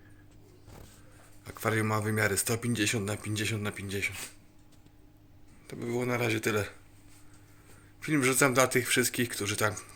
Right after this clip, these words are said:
sobie myślą, że piszę komentarze, doradzam innych. Nie ma w ogóle innego akwarium, żadnego akwarium.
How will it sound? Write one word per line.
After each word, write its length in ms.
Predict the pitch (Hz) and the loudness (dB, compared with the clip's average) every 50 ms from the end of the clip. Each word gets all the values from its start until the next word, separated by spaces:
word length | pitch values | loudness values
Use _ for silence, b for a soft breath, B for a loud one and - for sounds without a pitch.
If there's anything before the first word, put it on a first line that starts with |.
| - - - - - - - B B B B B B B B B B B B B B B B B B | -18 -18 -18 -20 -20 -20 -20 B B B B B B B B B B B B B B B B B B
sobie 200 | - - - 113 | -8 -4 -2 0
myślą, 300 | 117 117 113 107 113 104 | 2 2 2 2 0 0
że 120 | 92 98 | -2 -2
piszę 240 | - - - - 113 | -2 0 0 0 0
komentarze, 680 | - 104 101 101 95 95 117 120 120 110 120 117 113 - - - - | 0 0 0 0 2 4 6 6 8 8 6 4 4 2 -2 -8 -14
doradzam 480 | - 80 92 95 107 104 92 104 101 110 | -10 -4 -2 0 2 2 2 2 2 2
innych. 460 | 113 117 117 117 113 113 - - - B B B B B B B B B B B - - - | 2 4 4 2 2 0 -4 -10 -16 B B B B B B B B B B B -14 -8 -4
Nie 140 | 95 101 101 | -2 0 0
ma 100 | 104 98 | 0 0
w 80 | 90 | -2
ogóle 340 | 95 90 104 101 104 104 101 - - - - - - | -2 0 0 0 0 0 -2 -6 -12 -18 -20 -14 -8
innego 260 | 92 92 95 90 95 | -6 -4 -2 -2 -2
akwarium, 380 | 98 - - 117 107 98 92 | -2 -2 0 0 0 0 0
żadnego 320 | 87 98 87 107 110 92 92 | -2 -2 0 2 2 2 0
akwarium. 340 | 90 - - 87 85 92 | -2 -4 -8 -10 -10 -10